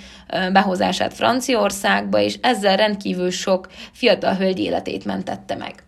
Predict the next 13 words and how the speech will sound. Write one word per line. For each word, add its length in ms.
Folytatnánk, 920
ö, 140
a 180
kilenc 460
halálos 480
divatrend 880
adásunkat 920
a 200
velencei 480
magas 400
talpú, 600
ö, 100
cipők 640